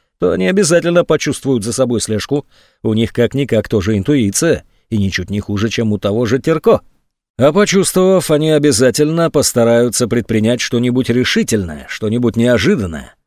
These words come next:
чтобы сбить с толку тех, кто за ними следит. И при этом никак невозможно будет предугадать, что именно они предпримут. Обманывать всегда проще, чем разгадывать обман. В конце концов, они просто убьют Вальтера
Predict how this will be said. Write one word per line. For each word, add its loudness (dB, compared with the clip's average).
чтобы -2
сбить 0
с -2
толку 0
тех, -2
кто -2
за 2
ними -2
следит. -4
И 0
при -2
этом 0
никак 0
невозможно 0
будет -2
предугадать, 0
что 0
именно 2
они 0
предпримут. -4
Обманывать 2
всегда 0
проще, 0
чем -2
разгадывать 2
обман. -2
В -20
конце 0
концов, 0
они 0
просто -2
убьют -2
Вальтера -4